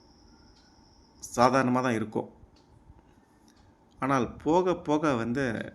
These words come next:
இந்த சாலைகள் வந்து கடுமையா மாற ஆரம்பிக்கும். ஏன்னு கேட்டிங்கன்னா, இந்த பாதை முழுவதும் வந்து, அதாவது இந்த மலை முழுவதுமே வந்து ஏற்றம் இறக்கத்தோட காணப்படும்.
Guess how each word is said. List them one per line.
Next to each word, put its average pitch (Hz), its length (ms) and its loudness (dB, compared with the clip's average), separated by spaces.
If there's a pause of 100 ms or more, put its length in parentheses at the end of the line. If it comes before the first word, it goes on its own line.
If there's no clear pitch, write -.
(160)
இந்த 196 140 -14
சாலைகள் 120 460 -2
வந்து 120 280 -6
கடுமையா 143 720 2 (1200)
மாற 123 280 0
ஆரம்பிக்கும். 107 480 -4 (2250)
ஏன்னு 156 280 2
கேட்டிங்கன்னா, 131 580 0 (1300)
இந்த 113 140 -8
பாதை 147 440 0
முழுவதும் 147 460 2
வந்து, 120 460 -2 (720)
அதாவது 127 260 -2
இந்த 123 120 -4
மலை 117 320 0
முழுவதுமே 139 520 0
வந்து 120 440 -2
ஏற்றம் 143 560 -4
இறக்கத்தோட 117 560 -4
காணப்படும். 107 500 -8